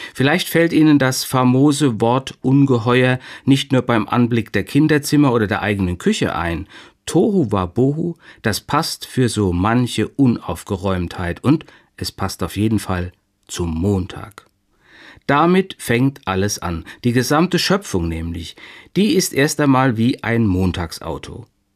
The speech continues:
In der Bibel steht das, ganz am Anfang, auf der ersten Seite. Es heißt, „Am Anfang schuf Gott Himmel und Erde und“, jetzt kommt's, „die Erde war ein einziges Tohu Wabohu.“ Das ist hebräisch und heißt so viel wie ziemlich viel Montag.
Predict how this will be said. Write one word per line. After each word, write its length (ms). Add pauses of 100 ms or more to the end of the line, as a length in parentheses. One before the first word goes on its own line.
(480)
In 120
der 80
Bibel 280
steht 300
das, 220
ganz 220
am 120
Anfang, 380
auf 100
der 100
ersten 300
Seite. 360 (140)
Es 200
heißt, 400 (400)
„Am 260
Anfang 500
schuf 420
Gott 260
Himmel 280
und 220
Erde 320
und“, 360 (120)
jetzt 240
kommt's, 340 (360)
„die 160
Erde 400
war 240
ein 180
einziges 720
Tohu 440
Wabohu.“ 580 (180)
Das 140
ist 160
hebräisch 560 (240)
und 160
heißt 240
so 120
viel 280
wie 260 (220)
ziemlich 420
viel 380
Montag. 640